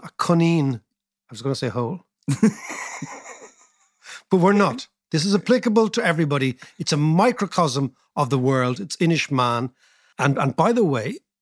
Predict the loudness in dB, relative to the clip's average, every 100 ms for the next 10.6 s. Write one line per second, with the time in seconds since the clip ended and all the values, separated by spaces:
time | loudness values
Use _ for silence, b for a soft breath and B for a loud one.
0 | _ -4 2 2 2 2 2 0 -6 _
1 | _ _ _ _ _ -2 0 2 2 2
2 | 2 2 -2 -4 -10 -6 0 2 2 0
3 | 0 0 2 2 0 -2 -6 -8 -2 0
4 | 0 -2 -6 -10 _ _ _ _ _ _
5 | 0 0 2 2 2 0 2 2 2 2
6 | 2 0 -2 -6 -2 0 2 2 2 2
7 | 0 0 -2 -2 -2 0 0 2 0 0
8 | 0 -2 -2 -4 -8 -4 -4 -4 -4 -4
9 | -4 -8 -10 b b b -2 0 2 2
10 | 2 0 0 0 -2 -6